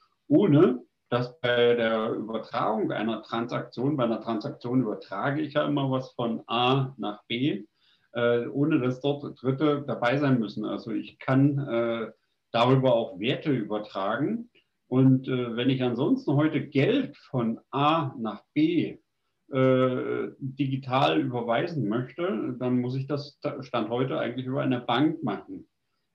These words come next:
in den allermeisten Fällen. Und, äh, die Werteübertragung in Form von Computercode gleich Smart Contracts,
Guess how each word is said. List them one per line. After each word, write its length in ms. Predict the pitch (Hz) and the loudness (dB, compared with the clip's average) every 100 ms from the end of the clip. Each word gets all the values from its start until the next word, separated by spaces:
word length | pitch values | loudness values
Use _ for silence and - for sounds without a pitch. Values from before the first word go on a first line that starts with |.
| _ | _
in 160 | 117 | -2
den 100 | 120 | -2
allermeisten 680 | 113 120 123 117 110 - 107 | 0 0 0 0 -2 -6 -10
Fällen. 480 | - 104 101 92 104 | -4 -4 -4 -6 -6
Und, 280 | 104 101 95 | -6 -6 -8
äh, 40 | - 104 104 104 104 107 107 113 - - | -10 -6 -4 -4 -6 -8 -10 -12 -16 -16
die 100 | - | -6
Werteübertragung 880 | 127 - 175 139 - 135 135 131 131 | -4 -4 -4 -4 0 0 2 0 2
in 260 | 131 127 | 4 4
Form 320 | - 127 139 135 | 2 -2 -2 -2
von 260 | 127 117 | -4 -4
Computercode 760 | - 101 139 160 147 - 143 135 | -6 -4 -4 -4 -4 -2 -2 0
gleich 320 | 131 123 - | 0 0 -2
Smart 380 | - 127 117 - | -2 0 2 0
Contracts, 760 | - 233 - 117 - - - | -2 -2 0 -2 -4 -10 -20